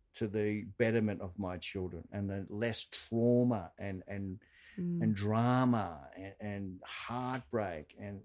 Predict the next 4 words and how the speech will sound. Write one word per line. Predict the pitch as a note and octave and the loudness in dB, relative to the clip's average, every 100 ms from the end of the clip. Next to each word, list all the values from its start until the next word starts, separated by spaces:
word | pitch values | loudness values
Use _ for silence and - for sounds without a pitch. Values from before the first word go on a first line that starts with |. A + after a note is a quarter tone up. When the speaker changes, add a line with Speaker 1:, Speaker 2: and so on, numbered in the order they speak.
| - | -10
Speaker 1:
and, | A#2 A2 - _ _ _ _ _ _ _ | -8 -8 -10 _ _ _ _ _ _ _
you | B2 | 0
know, | B2+ G#2 G#2 | 4 4 4
if, | A2 A2 G#2+ B2 C3 - - | 2 -2 -6 -8 -8 -10 -20